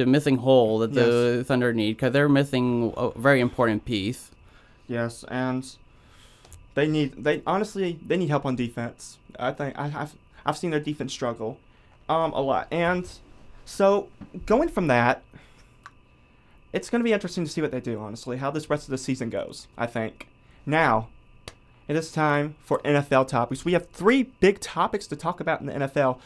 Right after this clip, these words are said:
Speaker 2: starting with the Cam Newton thing. Ca-, did you see how the Cardinals just buffered him around? I saw a lot of roughing the passer calls. And last year, when this was happening, a ref told Cam, "You know, you're too young for this penalty." What?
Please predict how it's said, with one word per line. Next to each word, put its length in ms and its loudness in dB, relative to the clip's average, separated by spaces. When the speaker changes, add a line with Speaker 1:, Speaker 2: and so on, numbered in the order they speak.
Speaker 2:
starting 320 2
with 220 4
the 80 2
Cam 260 0
Newton 300 0
thing. 320 -4
Ca-, 160 2
did 160 -4
you 60 0
see 240 -2
how 180 4
the 140 -8
Cardinals 300 0
just 240 -8
buffered 380 4
him 100 0
around? 340 -2
I 80 -2
saw 400 0
a 80 2
lot 160 6
of 80 0
roughing 220 4
the 60 0
passer 300 2
calls. 360 -4
And 120 0
last 340 4
year, 300 6
when 140 6
this 120 4
was 120 6
happening, 500 6
a 60 12
ref 240 12
told 220 8
Cam, 340 6
"You 80 2
know, 100 6
you're 140 2
too 180 2
young 220 4
for 160 -2
this 180 0
penalty." 480 -2
What? 300 4